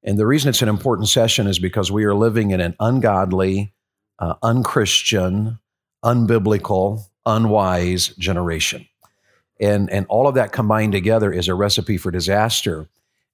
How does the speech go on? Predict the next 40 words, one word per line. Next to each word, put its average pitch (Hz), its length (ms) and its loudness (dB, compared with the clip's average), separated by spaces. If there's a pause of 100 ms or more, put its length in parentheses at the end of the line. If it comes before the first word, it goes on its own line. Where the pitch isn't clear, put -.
And, 101 300 0
uh, 92 200 0
we've 143 240 0
been 120 420 2
now 110 380 2
over 110 200 0
the 101 80 0
last 104 300 0
thirty 104 240 0
years 98 340 0
in 101 60 0
about 92 340 -2
two 127 160 -2
thousand 104 360 2
different 92 300 -2
churches. 101 500 -2 (580)
And 104 200 0
one 123 100 4
of 147 60 6
the 147 120 0
things 127 200 2
I've, 113 280 2
I've, 101 220 0
I've 107 140 0
noticed 120 600 2
is 107 300 0
that 104 260 0
sometimes 156 680 0
in 120 80 2
our 101 120 2
churches, 117 540 0
our 98 140 0
thinking 143 520 0
is 98 160 0
not 110 240 0
much 110 280 -2
different 110 320 -2
than 98 160 -2
the 95 60 -2
world. 76 480 -4